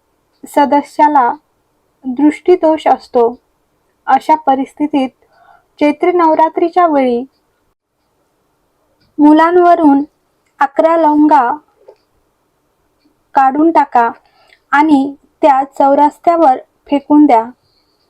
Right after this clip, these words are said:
फेकल्यानंतर मागे वळून पाहू नये हे लक्षात ठेवा. ह्या उपायाने दृष्टीचे दोष लवकर दूर होतात. नंबर आठ, वैवाहिक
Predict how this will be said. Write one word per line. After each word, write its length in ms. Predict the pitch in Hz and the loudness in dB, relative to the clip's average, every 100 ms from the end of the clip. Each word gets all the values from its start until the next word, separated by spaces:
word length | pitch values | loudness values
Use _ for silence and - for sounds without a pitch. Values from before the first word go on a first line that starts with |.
| _ _ _ _ _ _ _ _ _ _ _ - | _ _ _ _ _ _ _ _ _ _ _ -4
फेकल्यानंतर 800 | 285 311 349 370 339 320 262 285 - | -2 0 2 4 2 0 0 -2 -2
मागे 360 | 269 269 277 330 | 0 0 0 0
वळून 360 | 320 294 262 285 _ _ | 2 0 -2 -8 _ _
पाहू 260 | 277 269 311 | 0 0 2
नये 320 | 294 240 226 - _ - | 2 2 -4 -10 _ -4
हे 100 | 330 | -2
लक्षात 360 | 320 311 311 302 - | -2 -2 -4 -4 -4
ठेवा. 300 | 262 233 233 _ _ _ _ _ _ _ _ - | -2 -2 -2 _ _ _ _ _ _ _ _ -2
ह्या 120 | 302 | 0
उपायाने 720 | 294 269 - 233 294 294 247 269 _ _ _ _ _ _ _ _ _ _ _ - | 0 -2 0 0 2 0 0 -6 _ _ _ _ _ _ _ _ _ _ _ -16
दृष्टीचे 640 | 247 294 - - 320 349 | -2 -2 0 -2 -2 -2
दोष 400 | 294 269 254 - - | 0 0 -2 -6 -10
लवकर 420 | 254 262 262 302 294 | -4 -2 -2 -4 -4
दूर 280 | 269 277 285 | -2 -2 -2
होतात. 420 | 277 - 226 220 _ _ _ _ _ _ _ _ _ _ _ _ _ _ _ _ | -4 -2 0 0 _ _ _ _ _ _ _ _ _ _ _ _ _ _ _ _
नंबर 400 | 254 262 262 294 | -4 -2 0 0
आठ, 260 | 294 247 247 - _ _ _ _ _ _ _ 277 | 0 0 -4 -8 _ _ _ _ _ _ _ -2
वैवाहिक 500 | 285 302 320 359 | 0 0 0 -2